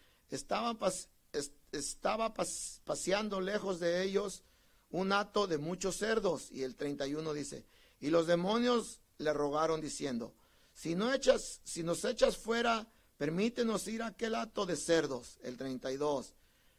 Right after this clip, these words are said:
él les dijo, "Id". Ellos salieron y se fueron. "He aquí hato de ce-, he a-", dice, se fueron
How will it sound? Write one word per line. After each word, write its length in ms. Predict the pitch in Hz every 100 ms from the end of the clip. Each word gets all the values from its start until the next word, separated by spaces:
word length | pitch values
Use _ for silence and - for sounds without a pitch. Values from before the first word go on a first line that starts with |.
| _ _
él 180 | 180 202
les 180 | 202 170
dijo, 400 | 175 160 123 -
"Id". 300 | - 170 127 - _ _ _ _
Ellos 300 | - 175 202
salieron 580 | 202 220 233 262 254 240 -
y 120 | 165
se 160 | 160
fueron. 540 | 160 214 226 226 220 214 - _ _ _ _ _
"He 120 | -
aquí 420 | 202 214 208 208 220
hato 340 | 202 190 196
de 120 | 185
ce-, 240 | - 190 - - - 156 -
he 140 | 175
a-", 180 | 208 190 - _ _
dice, 600 | 156 143 - 151 135 123 113 _ _ _ _
se 220 | - 147
fueron 440 | 190 214 196 190